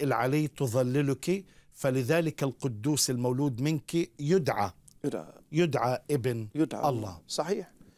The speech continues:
Speaker 2: والآيات كثيرة بالحقيقة يلي بتتكلم، آه، عن إنه المسيح هو ابن الله الوحيد. أذكر البعض منها، يوحنا ثلاثة ستة عشر.
Speaker 1: أيوة.
Speaker 2: أشهر آية في إيماننا المسيحي: "لأنه هكذا أحب الله العالم حتى بذل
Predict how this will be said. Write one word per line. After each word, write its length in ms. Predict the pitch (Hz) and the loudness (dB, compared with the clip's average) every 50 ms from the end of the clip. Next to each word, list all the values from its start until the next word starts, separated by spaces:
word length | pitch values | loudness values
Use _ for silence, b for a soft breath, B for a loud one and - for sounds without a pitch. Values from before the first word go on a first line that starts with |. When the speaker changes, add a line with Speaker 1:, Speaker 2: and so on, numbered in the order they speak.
| b b b b b b b b | b b b b b b b b
Speaker 2:
والآيات 680 | - 214 240 247 247 240 - 247 240 269 269 254 262 | 4 4 6 4 4 2 2 2 2 4 2 0 0
كثيرة 560 | - 214 196 - - 226 220 214 202 196 196 | 0 -2 -2 0 0 2 2 4 4 4 2
بالحقيقة 720 | 190 170 170 165 - 180 196 190 190 185 180 175 175 175 165 - | 2 0 -2 -2 0 0 2 4 4 4 4 4 4 2 -2 -2
يلي 500 | - 170 165 170 160 160 165 165 160 160 | 0 0 0 0 2 0 2 2 2 0
بتتكلم، 1000 | 151 - - - 156 - - 160 - - 196 190 185 175 165 156 151 151 147 151 | -2 -4 -8 -10 -8 -4 -6 -6 -2 0 0 2 2 2 0 0 -2 -4 -4 -2
آه، 300 | 147 143 143 143 143 139 - - - | -2 0 0 0 -2 -2 -4 -8 -8
عن 280 | - - - 170 165 156 - | -6 -4 -2 -2 -4 -2 -2
إنه 160 | 185 165 160 | -2 0 0
المسيح 520 | 156 151 151 151 - - 170 165 156 - 165 | 0 0 0 0 0 2 0 0 -2 0 0
هو 80 | 156 | 0
ابن 160 | 156 139 147 | 0 0 0
الله 180 | 147 147 151 151 | 0 0 2 0
الوحيد. 380 | 147 147 143 - - 170 160 - - | 0 -2 -2 -2 -2 -2 -2 0 0
أذكر 360 | 220 - - - 170 160 147 | -2 -2 0 -2 -2 0 0
البعض 380 | 147 143 135 160 143 151 147 143 | -2 -2 0 0 0 -2 -2 -4
منها، 320 | 156 160 156 143 147 147 | -6 -6 -4 -4 -4 -4
يوحنا 380 | 147 147 - - 175 175 165 151 | -4 -4 -4 -4 -4 -2 -2 -2
ثلاثة 280 | - - 160 143 - | -2 0 0 0 0
ستة 300 | - - 151 - - 156 | 0 -2 -2 -2 0 0
عشر. 200 | 147 151 143 - B B B B B | 0 0 0 -6 B B B B B
Speaker 1:
أيوة. 320 | 151 135 120 117 117 110 - - - | 0 0 0 -2 -4 -8 -8 -4 -2
Speaker 2:
أشهر 300 | - - - - 165 151 | 0 0 2 2 2 0
آية 360 | 156 - 170 160 156 156 156 | 2 4 4 4 4 4 2
في 140 | 147 - 160 | 0 0 0
إيماننا 360 | - 160 151 156 151 151 151 | 0 0 2 0 0 0 0
المسيحي: 760 | 151 151 151 151 143 - - 165 156 156 147 - 156 143 147 147 | 0 0 0 0 2 2 2 2 0 0 0 0 0 0 2 2
"لأنه 560 | 147 147 156 - 175 165 160 156 156 156 151 | 2 2 2 0 0 0 0 2 2 2 2
هكذا 400 | 165 170 175 - 165 143 147 - - | 2 0 0 0 0 0 0 0 0
أحب 300 | - - 185 156 143 156 | -2 -4 -4 -2 0 -2
الله 240 | 156 147 151 151 151 | 0 2 4 2 4
العالم 440 | 151 147 143 156 151 147 147 143 143 | 4 2 2 2 0 0 -2 -4 -6
حتى 280 | - - 165 - - | -6 -6 -2 0 0
بذل 340 | 151 160 175 165 175 160 160 | 2 2 2 2 4 4 4